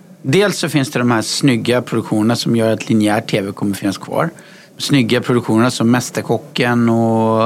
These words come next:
eh, som jag tycker är skitbra. Eh, Kockarnas kamp tycker jag faktiskt också är ett jätteroligt, eh, det, det är jäkla roligt format. Eh, så T V-kockandet på,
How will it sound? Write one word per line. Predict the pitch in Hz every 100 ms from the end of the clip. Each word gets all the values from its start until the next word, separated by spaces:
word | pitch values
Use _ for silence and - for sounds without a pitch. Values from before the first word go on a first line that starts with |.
| 110
eh, | 110 113 110 107 - - - - - - - - - - - - - - - - - -
som | -
jag | 117
tycker | 107 110
är |
skitbra. | 101 - 143 107 - - 107 117 131 - - -
Eh, | - 110 104
Kockarnas | - 107 123 120 -
kamp | - 123 151 131
tycker | - 110
jag | 113
faktiskt | 120 -
också | 113 -
är |
ett | - -
jätteroligt, | 113 110 - 101 110 110 - - - - - - - - - - - - - -
eh, | 101 95 90 90 90 92
det, | 95 113 -
det |
är | 120
jäkla | 113 110
roligt | 107 113 101 -
format. | 104 92 104 120 - - - - - - - - - - _ - - -
Eh, | 101 101
så | 101 120
T | - 151
V-kockandet | 127 - 180 180 147 110
på, | - 123 123 120